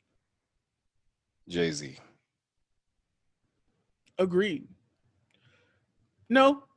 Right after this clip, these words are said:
Speaker 2: I could put one other person up there with him. If we talking rappers, if you just wanna talk
Speaker 1: Yeah, yeah,
Speaker 2: rappers.
Speaker 1: rappers. Who,
Speaker 2: I
Speaker 1: who
Speaker 2: think
Speaker 1: do
Speaker 2: Drake
Speaker 1: you
Speaker 2: could be
Speaker 1: think
Speaker 2: hard to beat in a versus.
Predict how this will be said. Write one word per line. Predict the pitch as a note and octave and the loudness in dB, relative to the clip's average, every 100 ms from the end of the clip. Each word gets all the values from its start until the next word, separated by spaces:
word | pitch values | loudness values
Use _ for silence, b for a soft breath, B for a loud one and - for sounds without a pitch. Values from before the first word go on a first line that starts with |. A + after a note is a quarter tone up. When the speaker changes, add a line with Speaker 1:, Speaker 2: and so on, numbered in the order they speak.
| _ _ _ _ - | _ _ _ _ 2
Speaker 2:
I | G3 | 4
could | A#3+ | 4
put | G#3+ | 2
one | F3 F#3 F#3 | 2 0 0
other | F3+ E3 | 0 0
person | E3 D3 C3+ | 0 -2 -2
up | B2 B2+ | -6 -4
there | A#2+ | -4
with | A#2+ A2 | -4 -6
him. | F#2+ A#2 _ _ _ _ _ _ _ _ _ _ _ _ _ _ _ _ - | -10 -18 _ _ _ _ _ _ _ _ _ _ _ _ _ _ _ _ 0
If | G3+ | 2
we | G#3 | 4
talking | G3 F#3 D3 | 4 4 4
rappers, | C#3+ B2 G2+ - - _ | 0 -2 -8 -20 -20 _
if | E3+ | -4
you | F3 | -2
just | E3 | -2
wanna | C#3+ | -2
talk | C#3 A2 | -2 4
Speaker 1:
Yeah, | G3+ F#3+ | 8 10
yeah, | G3 | 8
Speaker 2:
rappers. | F3+ F3+ | 8 6
Speaker 1:
rappers. | D#3+ C#2 C2 - - - _ - F#2 A2 | 2 -2 -12 -14 -20 -20 _ -20 -20 -4
Who, | C3+ C3+ C3+ B2 - _ _ - | 2 2 2 -4 -12 _ _ 0
Speaker 2:
I | F3+ | 2
Speaker 1:
who | |
Speaker 2:
think | A3+ | 4
Speaker 1:
do | E3 | 2
Speaker 2:
Drake | F#3+ | 2
Speaker 1:
you | D3+ | 2
Speaker 2:
could | E3 | 0
be | E3+ | 4
Speaker 1:
think | D3 | 4
Speaker 2:
hard | D3+ | 4
to | C#3+ | -2
beat | D3+ C3+ | -8 -10
in | |
a | C3+ | -8
versus. | B2+ A2+ - - | -8 -10 -14 -20